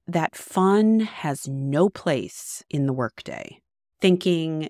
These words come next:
it's frivolous and it wastes time that you could use to accomplish yet another task on your list. I know for me,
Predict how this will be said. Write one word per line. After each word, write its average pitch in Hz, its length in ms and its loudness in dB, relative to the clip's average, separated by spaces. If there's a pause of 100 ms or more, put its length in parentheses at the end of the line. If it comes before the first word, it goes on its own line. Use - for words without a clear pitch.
it's - 540 -8
frivolous 165 960 -2
and 156 140 -2
it - 160 -6
wastes 156 320 -6
time 160 560 -4
that 135 280 0
you 170 560 -2
could 180 320 0
use 165 460 -2
to 156 140 -6
accomplish 151 720 -6 (260)
yet 143 400 -6 (300)
another 143 460 -2
task - 680 -6
on 131 200 -2
your 143 120 -4
list. - 600 -4 (280)
I 185 120 6
know 196 200 6
for 165 220 -6
me, 139 680 0